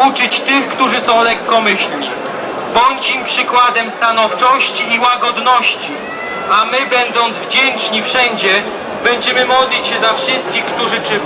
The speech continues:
czuwają nad naszym porządkiem. W intencji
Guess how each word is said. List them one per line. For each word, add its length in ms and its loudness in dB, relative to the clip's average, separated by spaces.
czuwają 500 2
nad 240 0
naszym 380 0
porządkiem. 800 -2
W 60 -4
intencji 560 -2